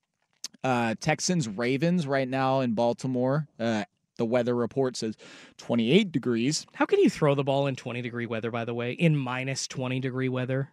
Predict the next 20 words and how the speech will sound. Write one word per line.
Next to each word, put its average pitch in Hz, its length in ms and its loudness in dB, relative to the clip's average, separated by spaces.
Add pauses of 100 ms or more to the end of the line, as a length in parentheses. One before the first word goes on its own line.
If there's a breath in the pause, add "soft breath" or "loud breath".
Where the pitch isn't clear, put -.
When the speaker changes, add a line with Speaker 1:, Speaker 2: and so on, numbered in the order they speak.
(120)
Speaker 2:
H-, 190 80 6
how, 240 220 2
how 320 320 6
did 285 140 2
they 208 300 4
manage 151 380 0
to 139 100 -2
do 107 160 -12
that? 107 240 -12 (360)
Speaker 1:
Um, 156 800 6
I 143 160 -2
don't 202 140 2
know. 185 320 2 (180)
Maybe, 139 720 2
uh, 127 300 4 (240)
maybe 180 340 2
they 254 160 8
went 190 300 6
to 156 380 8
De-, 131 300 2